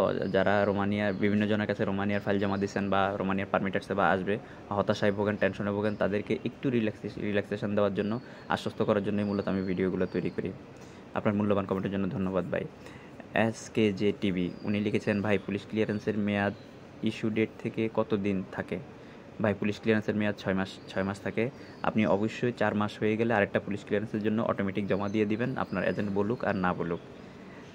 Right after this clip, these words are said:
এ আর আশিক এফ এফ,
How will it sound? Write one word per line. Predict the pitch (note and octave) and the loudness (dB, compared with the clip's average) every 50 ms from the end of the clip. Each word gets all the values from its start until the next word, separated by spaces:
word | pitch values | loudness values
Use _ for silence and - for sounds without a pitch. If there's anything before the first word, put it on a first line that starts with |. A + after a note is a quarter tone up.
| - - - - - | -18 -18 -10 0 2
এ | G#2+ G#2+ A2 A2 A2 - - | 4 6 6 6 4 2 4
আর | G2+ G#2 G2+ G2+ A2 - - - - - - - - - - - - | 4 4 6 4 2 0 -4 -10 -14 -16 -16 -18 -18 -16 -12 -4 0
আশিক | G#2 G#2+ - - - A#2 - - - - - | 0 0 0 0 0 0 0 -2 -6 -2 -2
এফ | A2+ - - | -2 0 0
এফ, | F#2 F2 | -4 -4